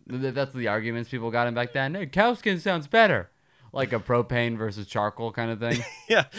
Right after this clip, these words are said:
Speaker 2: I'm a dog skin guy.
Speaker 1: I gotta be dog skin.
Speaker 2: I love a dog skin pipe.
Speaker 1: And maybe that's where lamb skin came from. They ripped off a piece of the bagpipe, put around the old guy, used it as a wrapper.
Speaker 2: Perhaps.
Speaker 1: Yeah. I'm,
Speaker 2: Perhaps,
Speaker 1: if that's true,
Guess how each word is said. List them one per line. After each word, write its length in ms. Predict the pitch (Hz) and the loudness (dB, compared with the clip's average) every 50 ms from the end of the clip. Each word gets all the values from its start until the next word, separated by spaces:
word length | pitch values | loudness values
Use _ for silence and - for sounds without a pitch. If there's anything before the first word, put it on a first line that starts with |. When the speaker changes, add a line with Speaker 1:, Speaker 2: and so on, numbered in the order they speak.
| 233 202 - | -8 -4 0
Speaker 2:
I'm 160 | 165 196 220 | 0 2 2
a 20 | |
dog 320 | 190 165 185 185 190 180 156 | 6 8 8 10 8 8 6
skin 280 | - - 190 185 185 175 | 0 0 0 0 4 6
guy. 340 | 170 175 190 185 131 - - | 8 8 8 8 6 4 2
Speaker 1:
I 120 | 113 123 | -2 0
gotta 240 | 127 147 160 165 170 | 2 4 4 4 4
be 80 | 170 175 | 4 2
dog 260 | 156 180 180 185 170 | 2 4 4 4 2
skin. 300 | - - 143 113 95 85 | 2 0 0 0 0 0
Speaker 2:
I 80 | 80 117 | -2 0
love 220 | 113 113 120 117 | 2 2 2 2
a 40 | 123 | 2
dog 300 | 120 123 123 123 127 120 | 2 4 4 4 4 2
skin 240 | - - 160 151 147 | -2 -4 -4 -4 -4
pipe. 200 | 135 - 139 131 135 | 0 2 4 4 4
Speaker 1:
And 60 | 143 | 4
maybe 220 | 165 180 180 190 170 | 4 2 0 0 0
that's 180 | 165 165 - | -2 -2 -2
where 140 | 151 151 131 | -2 -2 -2
lamb 400 | 113 110 113 117 123 131 139 135 | -2 -2 -4 -4 -4 -4 -4 -6
skin 320 | 135 - - 127 117 110 101 | -8 -6 -6 -4 -4 -4 -2
came 260 | - 120 139 156 151 | -2 -2 0 0 -2
from. 320 | - 117 104 95 87 90 90 90 | 0 0 0 0 0 -4 -6 -6
They 160 | 95 107 107 | -4 -2 -2
ripped 460 | 101 98 104 110 120 123 123 - - | -2 -2 -2 0 -2 -2 -2 -4 -2
off 240 | 123 120 117 - - | 0 0 0 -2 -4
a 40 | 107 | -10
piece 320 | 92 - 123 120 117 - | -8 -6 -6 -6 -6 -8
of 60 | 104 | -8
the 60 | 107 98 | -10 -10
bagpipe, 800 | 82 - 113 123 135 147 147 - - 113 104 104 104 95 - _ | -8 -4 -4 -2 -2 -2 -4 -4 -2 -2 -2 -2 -2 -4 -10 _
put 200 | - 131 131 120 | -6 -4 -4 -2
around 460 | 120 120 120 120 120 120 120 117 113 | -2 -4 -4 -4 -2 -2 -4 -4 -4
the 140 | 110 110 113 | -6 -6 -6
old 380 | 117 117 117 117 117 107 104 101 | -4 -4 -4 -4 -6 -6 -6 -6
guy, 340 | 123 127 139 151 147 139 | -4 -2 0 0 0 0
used 340 | 123 117 117 120 123 117 117 | -2 -2 -4 -6 -6 -6 -6
it 80 | 123 113 | -4 -4
as 140 | 117 110 104 | -4 -2 -2
a 60 | 104 | -2
wrapper. 520 | 104 113 120 127 135 131 131 - - - _ _ _ - 135 - _ _ _ _ _ | -2 0 0 0 -2 -4 -6 -10 -14 -14 _ _ _ -20 -20 -20 _ _ _ _ _
Speaker 2:
Perhaps. 680 | - 120 107 120 127 120 98 82 - - - - - - | -14 -12 -4 -2 0 0 -2 -4 -8 -14 -18 -18 -16 -12
Speaker 1:
Yeah. 220 | 98 98 101 95 87 80 | -8 -6 -6 -6 -8 -10
I'm, 40 | - | -6
Speaker 2:
Perhaps, 420 | - 131 123 156 170 156 117 - 127 | -2 0 2 2 4 2 2 0 -2
Speaker 1:
if 80 | 113 123 | 0 0
that's 240 | 156 180 175 - | 0 0 0 -2
true, 60 | 87 | -4